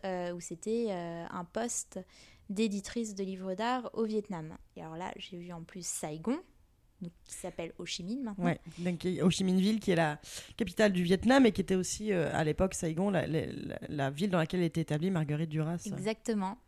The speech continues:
Speaker 1: Où elle a, enfin bref, je te raconterai, mais, euh... et là, je me suis dit, « Mais fou, enfin »
Speaker 2: Tu crois aux signes ?
Speaker 1: Ah bah oui.
Speaker 2: Parce que là, c'est vraiment,
Speaker 1: Ouais.
Speaker 2: enfin, même si t'y crois pas, je suis désolée,
Speaker 1: Ouais, ouais.
Speaker 2: c'est l'univers qui t'a dit, « Bon,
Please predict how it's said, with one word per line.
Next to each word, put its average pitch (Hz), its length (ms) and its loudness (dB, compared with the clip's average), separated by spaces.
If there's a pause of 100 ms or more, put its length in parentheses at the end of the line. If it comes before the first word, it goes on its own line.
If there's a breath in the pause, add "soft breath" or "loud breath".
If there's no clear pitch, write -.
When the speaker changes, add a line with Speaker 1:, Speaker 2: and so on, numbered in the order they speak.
(120)
Speaker 1:
Où 180 100 -4
elle 170 140 -4
a, 170 220 -6
enfin 165 200 -10
bref, 156 260 -8
je - 100 -14
te - 80 -10
raconterai, 175 460 -6
mais, 175 240 -6
euh... 165 100 -6 (500 loud breath)
et 185 80 0
là, 226 140 8
je 214 100 -2
me 185 80 0
suis - 180 -2
dit, « 208 160 -2
Mais 165 220 -4
fou, - 340 -8
enfin » 175 560 -6 (160)
Speaker 2:
Tu 220 80 0
crois 330 200 6
aux 285 40 4
signes ? 277 340 -2 (200)
Speaker 1:
Ah 190 100 -6
bah 180 160 -8
oui. 175 120 -10 (180)
Speaker 2:
Parce 151 180 -4
que 185 60 4
là, 196 120 10
c'est 185 140 2
vraiment, 170 300 2
Speaker 1:
Ouais. 185 120 2
Speaker 2:
enfin, 156 100 -16 (260 loud breath)
même 208 100 10
si 214 120 2
t'y 190 120 4
crois 196 200 4
pas, 226 120 8
je 165 80 6
suis 190 100 4
désolée, 185 220 10
Speaker 1:
Ouais, 220 60 10
ouais. 185 60 4
Speaker 2:
c'est 175 100 8
l'univers 208 500 10
qui 196 120 0
t'a 175 120 2
dit, « 196 160 2
Bon, 180 380 6